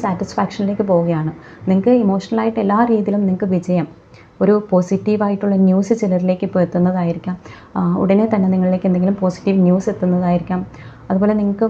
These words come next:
വളരെയധികം ഹാപ്പിനെസ്, നിങ്ങൾക്ക് ഇമോഷണലി എല്ലാം കൊണ്ടും നിങ്ങളുടെ ഹൃദയം നിറയുന്ന രീതിയിൽ, ആ, നിങ്ങൾക്ക് അത്രയും, അത്രയും പോസിറ്റീവായിട്ടുള്ള എന്തെങ്കിലും കാര്യങ്ങളൊക്കെ നിങ്ങൾക്ക്,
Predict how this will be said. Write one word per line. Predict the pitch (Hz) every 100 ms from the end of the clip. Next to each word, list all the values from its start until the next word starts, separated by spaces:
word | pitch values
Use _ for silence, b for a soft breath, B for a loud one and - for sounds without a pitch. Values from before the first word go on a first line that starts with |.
| -
വളരെയധികം | 196 202 220 220 190
ഹാപ്പിനെസ്, | 185 - 196 185 -
നിങ്ങൾക്ക് | 190 190 208
ഇമോഷണലി | 185 185 - 214 220
എല്ലാം | 185 190 202 226 B B -
കൊണ്ടും | 202 214 214
നിങ്ങളുടെ | 202 202 220 220
ഹൃദയം | 190 208 226 214
നിറയുന്ന | 190 190 214 220
രീതിയിൽ, | 202 190 196 180 285 - B B B B -
ആ, | 180
നിങ്ങൾക്ക് | 180 208 196
അത്രയും, | 196 202 220 294 - - - - - - - - - - -
അത്രയും | 202 226 226
പോസിറ്റീവായിട്ടുള്ള | 185 196 202 214 196 202 190
എന്തെങ്കിലും | 180 190 240 B B -
കാര്യങ്ങളൊക്കെ | 180 185 196 196 202
നിങ്ങൾക്ക്, | 190 180 180 277